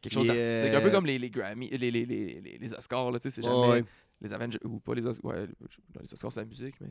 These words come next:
Speaker 2: Non.
Speaker 1: ouais. Euh,
Speaker 2: Ouais.
Speaker 1: ok, non, non, c'est
Speaker 2: Ouais.
Speaker 1: ça, ça, c'est ça, ok.
Speaker 2: Les
Speaker 1: Mais c'est
Speaker 2: Grammys,
Speaker 1: ça,
Speaker 2: c'est
Speaker 1: fait que
Speaker 2: musique.
Speaker 1: les, c'est ça, les Oscars, genre,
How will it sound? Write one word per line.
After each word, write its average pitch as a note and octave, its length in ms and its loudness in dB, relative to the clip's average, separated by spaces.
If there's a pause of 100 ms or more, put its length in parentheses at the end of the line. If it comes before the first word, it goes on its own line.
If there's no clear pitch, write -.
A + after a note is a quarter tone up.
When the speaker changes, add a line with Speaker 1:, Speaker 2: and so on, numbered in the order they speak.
(120)
Speaker 2:
Non. G2+ 80 -20 (380)
Speaker 1:
ouais. B1+ 120 -4 (320)
Euh, A2+ 80 -2
Speaker 2:
Ouais. A2+ 60 0
Speaker 1:
ok, A2+ 40 -2
non, C#3+ 180 4
non, C#3+ 80 0
c'est C3+ 180 -4
Speaker 2:
Ouais. B2 180 -2
Speaker 1:
ça, B2 80 -6
ça, - 40 -10
c'est B2 100 -6
ça, A#2 120 -10
ok. A2+ 100 -12
Speaker 2:
Les G#2 60 -12
Speaker 1:
Mais A#2 80 -14 (220)
c'est G#2+ 120 -12
Speaker 2:
Grammys, A2+ 160 2
Speaker 1:
ça, C3+ 40 6
Speaker 2:
c'est A#2 140 8
Speaker 1:
fait B2+ 100 6
que G2+ 60 0
Speaker 2:
musique. G#2 80 6
Speaker 1:
les, A2+ 120 6
c'est A#2+ 120 -2
ça, A#2 100 2 (160)
les G#2+ 160 -6
Oscars, A#2 380 -2
genre, A2+ 160 -6